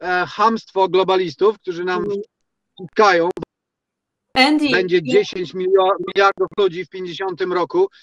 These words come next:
Speaker 1: i trzeba będzie jakoś ich wyżywić. To jest kłamstwo, kolejne
Speaker 2: Tak.
Speaker 1: kłamstwo.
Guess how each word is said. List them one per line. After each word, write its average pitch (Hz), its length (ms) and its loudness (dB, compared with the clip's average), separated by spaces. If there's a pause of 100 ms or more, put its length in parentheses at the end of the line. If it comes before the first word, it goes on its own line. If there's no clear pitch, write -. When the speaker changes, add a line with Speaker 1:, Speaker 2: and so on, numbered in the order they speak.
(140)
Speaker 1:
i 175 340 2
trzeba 185 220 4
będzie 185 340 4
jakoś 180 400 0
ich 170 120 -6
wyżywić. 170 440 0
To 180 120 -6
jest 160 120 -8 (120)
kłamstwo, 214 540 0
kolejne 170 300 -2
Speaker 2:
Tak. 185 80 -8
Speaker 1:
kłamstwo. 139 320 -6